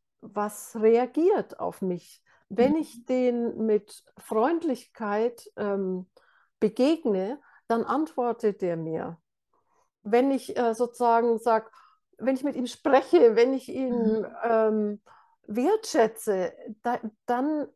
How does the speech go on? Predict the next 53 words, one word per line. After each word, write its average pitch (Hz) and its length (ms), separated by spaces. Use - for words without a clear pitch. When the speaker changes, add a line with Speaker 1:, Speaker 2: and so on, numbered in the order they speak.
Speaker 1:
fängt 277 320
da 285 120
was 254 180
an 233 260
aufzublühen 220 840
und 214 200
Speaker 2:
Mhm. - 40
Speaker 1:
aufzuwachen 196 840
und 175 280
so. - 100
Und 202 340
das 247 140
war 269 100
für 269 100
mich 262 180
eine 254 100
große 277 420
Erkenntnis, 220 600
dass - 480
der 220 120
Körper, 269 500
der 220 200
wird 294 160
eben 247 280
nicht 330 300
über 226 420
Tabletten, 220 960
also 202 220
ja 196 200
schon 208 240
auch, 190 220
es 196 140
gibt 226 160
Situationen, 208 420
wo 202 60
man 196 140
einfach 202 180
Tabletten 190 440
braucht 190 440
und 196 220
auch, - 240
ich - 180
will 214 80
gar 226 160
nicht 277 180
gegen 220 280
die 202 240
normale 196 440
Medizin, 185 720
äh, 185 260
sprechen, 220 540
so. 190 220
Speaker 2:
Mhm. 208 280